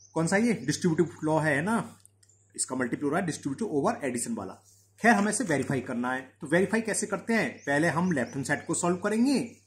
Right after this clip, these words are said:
फिर राइट हैंड साइड को सॉल्व करेंगे,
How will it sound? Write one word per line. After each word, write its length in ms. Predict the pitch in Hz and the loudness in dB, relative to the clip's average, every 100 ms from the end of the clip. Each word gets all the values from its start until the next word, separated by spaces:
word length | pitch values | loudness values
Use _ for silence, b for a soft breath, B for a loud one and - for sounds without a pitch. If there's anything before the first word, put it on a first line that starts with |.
| _ | _
फिर 180 | - 240 302 - - - | 4 6 6 0 -12 0
राइट 220 | 135 127 | 2 2
हैंड 140 | 127 123 | -4 -4
साइड 280 | 131 117 | -4 -4
को 260 | - 240 - - | 2 4 4 0
सॉल्व 220 | 139 156 240 - | 4 4 2 -4
करेंगे, 640 | 104 90 92 127 90 - | -8 -8 -8 -6 -6 -10